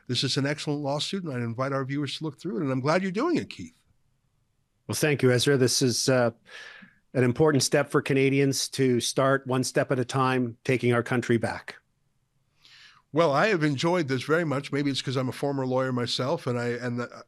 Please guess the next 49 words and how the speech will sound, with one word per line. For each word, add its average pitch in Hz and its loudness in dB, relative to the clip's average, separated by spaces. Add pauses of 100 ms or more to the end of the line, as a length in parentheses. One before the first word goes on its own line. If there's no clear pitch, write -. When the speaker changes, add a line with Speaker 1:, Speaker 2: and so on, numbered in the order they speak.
Speaker 1:
you 156 -2
know, 127 0
I 131 -2
remember 151 0
learning 190 -2
in 113 -4
torts - -8
class 101 -8 (520)
some - -2
of 151 -2
these 147 -2
more 147 -2
obscure 196 -6
cases 131 -6
like 123 -8
Ron 123 -6
Corelli 123 -6
and 117 -6
du 123 -12
Plessis, 120 -8
which 123 -8
you 139 -12
don't 156 -2
hear 185 -2
about 151 -2
a 151 -2
lot 170 0
because 127 -6
you, 131 -4
you 131 -8
like 160 -2
to 143 -2
think 165 -4
those 131 -2
bad 143 0
old 120 0
days 110 -8 (380)
of 117 -8
corruption 131 -6
are 117 0
gone, 127 -4
but 113 -6
we, 127 -2 (120)
we 120 -4
saw 160 -2
the 139 -2
worst 165 -4
of 104 -4
it 87 -12